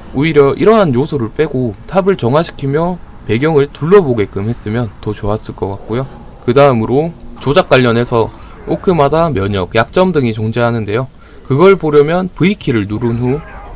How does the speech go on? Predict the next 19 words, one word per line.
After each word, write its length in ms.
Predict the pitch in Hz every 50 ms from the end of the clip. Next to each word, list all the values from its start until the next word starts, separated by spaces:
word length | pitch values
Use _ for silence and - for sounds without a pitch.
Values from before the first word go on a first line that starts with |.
| - -
오크에게 720 | 165 202 196 - - - 160 147 143 143 - 170 185 185 -
초점을 440 | - 214 180 - 185 151 117 107 92
대고 320 | - 90 90 - 107 127 -
X키를 540 | - 208 214 - - - - - 113 107 98
눌러 300 | 92 92 98 110 135 156 - - -
봐야 180 | 113 110 104
하는 140 | 98 95 90
구조입니다. 600 | - - 107 117 113 101 92 95 92 95 98 98 - - - - - - - - - - - - -
이게 260 | 170 175 170 214 214
계속하다 680 | 202 - - 123 120 156 190 - - 233 233 247 233 208
보면 400 | 196 196 190 196 208 214 214 202
귀찮고 580 | - - 123 - - 208 214 196 - 120 131 156 - - - - - - -
짜증날 400 | - 185 190 214 220 214 190 151
정도로 340 | - 107 107 101 104 95 98
번거로운데요. 720 | 95 110 110 117 113 131 123 113 101 98 95 101 120 135 135 - - - - - - - - -
특히 400 | - 214 214 - 214 202 190 - - -
공성전에서 840 | 127 127 123 160 196 214 208 226 226 220 220 214 - - 131 - 123
싸울 260 | - 160 165 170 151
때는 300 | - 110 110 120 127 101